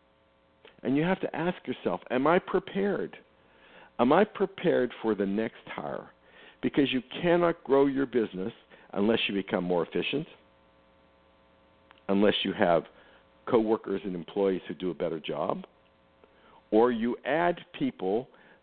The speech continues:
to the positions that you need to grow your business. Have you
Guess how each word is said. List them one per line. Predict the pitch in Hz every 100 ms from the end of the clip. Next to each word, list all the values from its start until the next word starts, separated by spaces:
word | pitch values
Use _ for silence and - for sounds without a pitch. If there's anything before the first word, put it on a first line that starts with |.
| -
to | 123
the | 110
positions | - 107 117 160 - 117 107
that | 104 -
you | 113 131
need | 113 107 110
to |
grow | - 98 98
your | 120
business. | 135 208 208 98 - _ _ _ _ _ _ _ _ _ _ _ _ _ _ _ -
Have | 117
you | 117